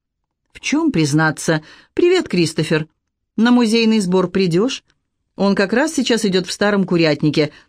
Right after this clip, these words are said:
Тебя любезно приглашают принять участие». Это была Полли. Задумавшись, он забрел на конюшенный двор Хоум Плейс, потому что раньше всегда жил там. Полли сидела на невысокой стене вокруг огорода.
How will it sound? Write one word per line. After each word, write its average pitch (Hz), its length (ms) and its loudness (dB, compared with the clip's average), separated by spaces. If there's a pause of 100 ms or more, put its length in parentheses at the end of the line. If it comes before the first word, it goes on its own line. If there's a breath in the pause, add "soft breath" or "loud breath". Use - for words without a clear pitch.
Тебя 175 240 2
любезно 160 400 2
приглашают 160 600 0
принять 247 340 2
участие». 262 640 -2 (380)
Это 294 160 -4
была 139 220 0
Полли. 117 420 -4 (1000)
Задумавшись, 165 840 -2
он 165 160 0
забрел 160 400 0
на 156 140 0
конюшенный 156 600 0
двор 170 280 0
Хоум 151 360 0
Плейс, 196 420 -2 (420 soft breath)
потому 208 260 0
что 214 200 -2
раньше 240 340 0
всегда 220 400 -2
жил 208 220 -2
там. 139 360 -2 (960)
Полли 269 440 2 (340 soft breath)
сидела 277 440 2
на 233 120 4
невысокой 214 500 0
стене 208 380 0
вокруг 190 360 -2
огорода. 147 580 0